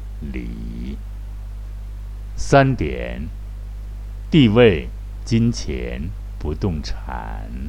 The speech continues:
才华与俊朗外表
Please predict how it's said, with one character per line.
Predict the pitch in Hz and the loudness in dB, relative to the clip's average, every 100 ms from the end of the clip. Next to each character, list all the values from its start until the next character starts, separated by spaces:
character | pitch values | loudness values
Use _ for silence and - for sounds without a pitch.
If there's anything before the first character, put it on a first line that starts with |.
| - - - - - - - - - - - - - - - - - - - - - - - - - - - - | -8 -10 -10 -10 -10 -10 -10 -10 -10 -10 -10 -10 -10 -10 -10 -10 -10 -10 -10 -12 -12 -12 -12 -12 -12 -12 -10 0
才 | - 113 131 147 | 6 8 10 8
华 | 104 107 107 117 120 - - - | 8 8 10 8 6 0 -8 2
与 | 110 117 117 120 113 - - | 6 8 10 8 4 -6 6
俊 | 269 214 147 131 120 | 8 10 8 8 8
朗 | 101 95 98 107 117 | 8 8 6 4 4
外 | 175 196 165 | 8 8 8
表 | 131 120 92 87 85 92 | 8 8 8 8 6 4